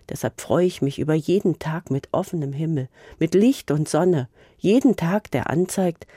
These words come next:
dass die dunkle Winterzeit bald zu Ende geht.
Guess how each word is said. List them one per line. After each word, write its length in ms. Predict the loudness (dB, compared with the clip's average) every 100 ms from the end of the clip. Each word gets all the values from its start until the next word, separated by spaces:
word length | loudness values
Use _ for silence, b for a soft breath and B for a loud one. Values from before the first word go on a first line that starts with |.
| B B
dass 120 | -6 -2
die 160 | 0
dunkle 400 | 2 2 2 0
Winterzeit 720 | 0 0 -2 -2 -2 -2 -2 -4
bald 240 | -6 -6
zu 140 | -4 -4 -2
Ende 260 | -4 -4
geht. 380 | -6 -10 -10